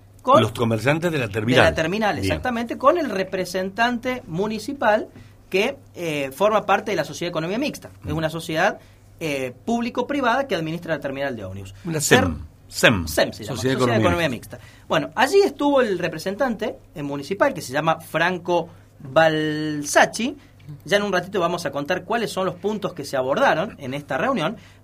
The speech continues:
Speaker 1: pero uno de los más importantes, y lo consulté con alguno de los comerciantes que estuvo en el lugar,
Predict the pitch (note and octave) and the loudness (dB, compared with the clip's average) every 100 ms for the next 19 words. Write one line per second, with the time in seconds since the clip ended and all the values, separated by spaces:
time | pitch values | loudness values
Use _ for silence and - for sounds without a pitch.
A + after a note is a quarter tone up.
0 | - D#4 F#4 G4+ F#4 C4+ C#4+ D4 C4+ C#4+ | -8 -2 2 4 4 2 2 0 4 4
1 | C#4+ F3 E3+ A3+ - D3+ C#3+ C#3+ C#3 D3 | 4 0 -2 -6 -6 -6 -4 -4 -4 -6
2 | C#3+ F#3+ G3 - C3 B2 B2 B2 C3+ A#3 | -2 -2 -2 -8 -8 -8 -10 -10 -6 -4
3 | F#3 C#3 C3 B2+ B2 F#3 G3 - - G#3 | -4 -4 -8 -8 -6 -6 -8 -12 -4 2
4 | F#3+ C3 - B2 B2 B2 G3+ D#3 D#3 | 2 2 -2 -8 -6 -2 0 0 -2